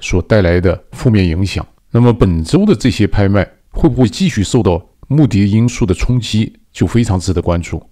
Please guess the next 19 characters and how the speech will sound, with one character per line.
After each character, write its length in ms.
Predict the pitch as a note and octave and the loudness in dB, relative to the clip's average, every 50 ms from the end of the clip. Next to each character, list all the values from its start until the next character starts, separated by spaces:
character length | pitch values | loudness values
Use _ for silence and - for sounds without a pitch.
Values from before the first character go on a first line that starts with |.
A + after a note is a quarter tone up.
| _ _ - | _ _ -6
那 80 | - D3 | -2 -2
目 180 | E3 G3 G#3 | 0 0 0
前 180 | - - B2+ B2 | 0 0 -2 -2
从 160 | - B2 A#2 | 0 -2 -2
华 160 | A2+ - A2 | -2 0 -2
尔 80 | A#2+ A2+ | 0 0
街 140 | G#2 C3 B2+ | 0 0 0
的 60 | A#2 | -2
信 260 | - - G3 F#3+ D3+ | -2 -2 0 0 0
息 340 | - - - A2+ G#2 - - _ _ - | -2 -2 -2 -2 -2 -4 -6 _ _ -8
反 280 | - - F2+ D#2 F2 | -2 -2 -2 0 0
应 140 | - F3 G3 | 0 0 2
来 160 | B2+ F2+ E2 | 2 0 0
看 260 | D#2 - - F#2+ E2+ | -2 -2 -2 -2 -2
呢， 140 | D#2+ D2+ D2 - _ _ _ _ | -2 -4 -6 -8 _ _ _ _
就 140 | - - B2+ | -6 -4 -4
投 260 | - - - - - | -2 -2 0 0 0
资 160 | D3+ F3 G#3 F#3 | 0 0 0 0
者 320 | B2 G2 E2+ D#2 D2+ | 0 0 0 0 -2